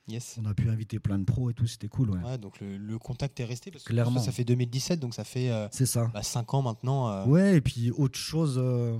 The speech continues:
Speaker 2: j'ai fait une reprise d'Aznavour qui avait été validée par lui-même de son vivant.
Speaker 1: Yes. Ouais,
Speaker 2: Et
Speaker 1: j'avais,
Speaker 2: ça m'a
Speaker 1: j'ai, j'ai
Speaker 2: permis
Speaker 1: vu ça
Speaker 2: de,
Speaker 1: aussi, ouais.
Speaker 2: tu sais, ça m'a permis d'aller à nouveau à l'Olympia grâce à la R A T P pour faire le clip, tu vois. Des trucs de ouf que moi, j'aurais jamais pu
Speaker 1: Ouais.
Speaker 2: avoir.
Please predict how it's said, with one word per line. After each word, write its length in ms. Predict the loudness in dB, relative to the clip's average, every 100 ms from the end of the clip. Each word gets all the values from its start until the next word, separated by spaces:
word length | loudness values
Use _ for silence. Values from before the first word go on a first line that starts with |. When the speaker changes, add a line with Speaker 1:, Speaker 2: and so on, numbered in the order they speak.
| -2
Speaker 2:
j'ai 200 | 0 0
fait 180 | 0 0
une 120 | 0
reprise 420 | 2 4 4 4 2
d'Aznavour 720 | 0 2 2 2 2 0 0
qui 80 | 0
avait 120 | 0
été 180 | 0 0
validée 380 | 0 0 2 2
par 200 | 2 4
lui-même 400 | 4 6 6 4
de 100 | 2
son 200 | 0 0
vivant. 340 | 0 2 0
Speaker 1:
Yes. 220 | 0 -4 -12 -20 -20 _ _ _
Ouais, 180 | 4 6
Speaker 2:
Et 20 |
Speaker 1:
j'avais, 120 | 6 6
Speaker 2:
ça 100 | 6
m'a 120 | 6
Speaker 1:
j'ai, 60 | 6
j'ai 60 | 6
Speaker 2:
permis 240 | 8 6
Speaker 1:
vu 40 | 6
ça 100 | 6
Speaker 2:
de, 60 |
Speaker 1:
aussi, 220 | 6 4
ouais. 80 | 0 -8 _
Speaker 2:
tu 60 | 0
sais, 140 | 2
ça 120 | 4
m'a 120 | 4 4
permis 340 | 4 4 4
d'aller 440 | 4 4 4 4 2
à 140 | 2 6
nouveau 280 | 6 6
à 40 | 4
l'Olympia 560 | 6 6 4 0 -4 -4 _
grâce 340 | -6 -2 0 2
à 40 |
la 100 | 2
R 60 | 2
A 40 |
T 120 | 0
P 140 | 2 2
pour 160 | 2
faire 180 | 0 0
le 80 | 0
clip, 300 | 0 -2 -2
tu 120 | -6
vois. 200 | -6 -6 -8 _ _ _ _ _ _ -6
Des 100 | -4
trucs 280 | 2 2 4
de 100 | 4
ouf 240 | 2 0
que 100 | -2 0
moi, 300 | 2 2 2
j'aurais 200 | 0 0
jamais 220 | 0 0
pu 80 | -2
Speaker 1:
Ouais. 80 | -2
Speaker 2:
avoir. 380 | 0 0 -2